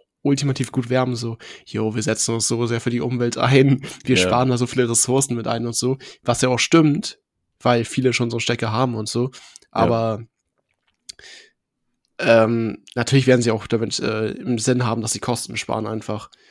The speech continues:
Speaker 1: Weil du musst es mal vorstellen, in jedem iPhone, was sie verkaufen, keinen Stecker mit reinzupacken und so. Das wird einerseits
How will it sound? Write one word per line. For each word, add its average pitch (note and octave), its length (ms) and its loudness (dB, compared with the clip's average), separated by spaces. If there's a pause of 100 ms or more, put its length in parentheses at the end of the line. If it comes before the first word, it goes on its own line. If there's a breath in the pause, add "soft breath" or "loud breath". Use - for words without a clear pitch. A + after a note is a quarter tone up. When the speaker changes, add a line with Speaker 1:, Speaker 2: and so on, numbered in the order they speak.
(200 soft breath)
Speaker 1:
Weil A2+ 380 -2
du - 120 -8
musst C3 160 0
es B2+ 100 -2
mal A#2+ 80 -2
vorstellen, B2 420 2
in G#2 220 -8
jedem B2 280 -2
iPhone, B2+ 340 -4
was A2+ 120 -2
sie A2+ 300 -6 (140)
verkaufen, B2 640 -4 (200 soft breath)
keinen A#2 240 -2
Stecker A#2+ 260 -2
mit B2 160 -4
reinzupacken B2+ 520 -4
und B2 140 -4
so. C3 240 -2 (400 soft breath)
Das - 280 -2
wird C3 220 2
einerseits C#3 840 2